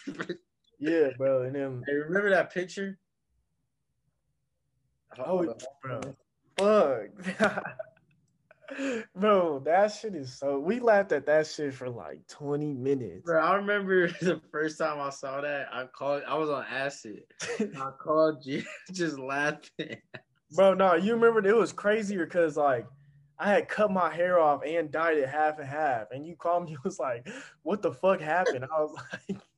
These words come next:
Speaker 2: I was like, "Bro, this is, like, the worst timing." But it was, like, at three in the morning.
Speaker 1: <laughs> Oh, God. It was
Speaker 2: I was like,
Speaker 1: hella
Speaker 2: on, on a school night. I was like, "Nigga, what?" <laughs>
Speaker 1: Bro, I was writing my, uh, essay for a gov-,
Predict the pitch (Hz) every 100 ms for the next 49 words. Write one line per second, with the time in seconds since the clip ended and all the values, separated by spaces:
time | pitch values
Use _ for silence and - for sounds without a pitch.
0 | _ _ _ _ _ _ _ _ _ _
1 | _ _ - 349 339 - - 220 226 220
2 | 196 160 175 180 208 208 190 156 131 143
3 | 156 156 156 156 151 127 117 120 175 220
4 | 226 226 196 151 170 196 202 175 175 196
5 | 151 107 107 _ 170 330 640 _ 196 196
6 | 196 190 170 175 190 - 202 180 196 175
7 | 277 175 196 247 233 - 254 233 196 -
8 | 240 277 277 226 185 151 131 202 240 233
9 | 233 196 185 220 175 127 117 151 214 240
10 | 170 - - 180 175 185 190 151 165 185
11 | 180 165 151 135 - 135 131 131 123 -
12 | 127 151 147 165 147 - 135 123 107 120
13 | 143 139